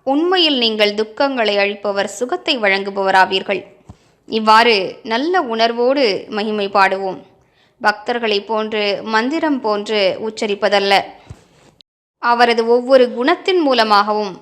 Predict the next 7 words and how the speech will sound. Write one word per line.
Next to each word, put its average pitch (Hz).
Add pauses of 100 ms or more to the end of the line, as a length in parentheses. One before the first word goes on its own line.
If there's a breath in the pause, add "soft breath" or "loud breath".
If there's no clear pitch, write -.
நமக்கு 226
கிடைத்திருக்கும் 226
பலன்களை 214 (640)
நினைவு 277
செய்து 220
கொண்டே 208
செல்வோம். 196